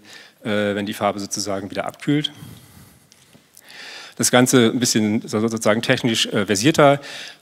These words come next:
Ähm, äh, das ist ein, die, eine, die Entwicklung eines, eines dreilagigen Stoffes, die, der auf Druck reagiert, also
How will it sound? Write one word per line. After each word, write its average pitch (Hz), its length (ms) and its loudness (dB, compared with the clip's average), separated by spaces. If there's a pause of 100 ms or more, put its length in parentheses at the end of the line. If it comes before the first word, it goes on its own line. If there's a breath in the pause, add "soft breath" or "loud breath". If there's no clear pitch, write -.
Ähm, 113 640 4 (220)
äh, 107 320 0
das 104 100 -4
ist 135 80 -2
ein, 117 220 2
die, 117 320 -2
eine, 110 180 -2
die 110 120 -2
Entwicklung 117 300 0
eines, 107 320 -2
eines 104 200 -6
dreilagigen 107 480 0
Stoffes, 135 460 0
die, 117 140 -6
der 107 340 -2 (260)
auf 104 160 -6
Druck 156 320 0
reagiert, 131 400 2
also 107 340 -2